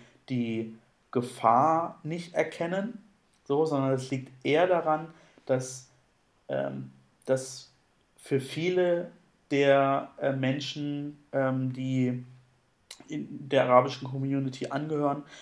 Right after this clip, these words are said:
eine noch größere Einschränkung des Lebensstils ist, als, ähm, jetzt es für mich zum Beispiel der Fall ist, weil sich der Großteil des, äh, Lebens dort im öffentlichen Raum abspielt.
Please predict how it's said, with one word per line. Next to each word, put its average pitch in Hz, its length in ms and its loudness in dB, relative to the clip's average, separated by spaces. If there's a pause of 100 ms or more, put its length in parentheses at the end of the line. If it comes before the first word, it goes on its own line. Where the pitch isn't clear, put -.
(180)
eine 131 120 0
noch 139 360 4
größere 156 840 4 (140)
Einschränkung 147 680 0
des 131 240 0
Lebensstils 139 680 -2
ist, 139 240 -6
als, 123 440 0 (540)
ähm, 123 680 2 (280)
jetzt 123 260 -2
es 127 160 -4
für - 140 2
mich 131 240 2
zum 123 140 -2
Beispiel 110 280 0
der 110 120 0
Fall 113 240 0
ist, - 240 -8 (200)
weil 131 240 6
sich 156 360 -8 (460)
der 117 160 2
Großteil 160 840 4
des, - 440 -4 (280)
äh, - 220 -6
Lebens 170 840 0 (300)
dort 147 500 6
im 147 240 -2
öffentlichen 135 540 -2
Raum 117 400 4
abspielt. - 600 -6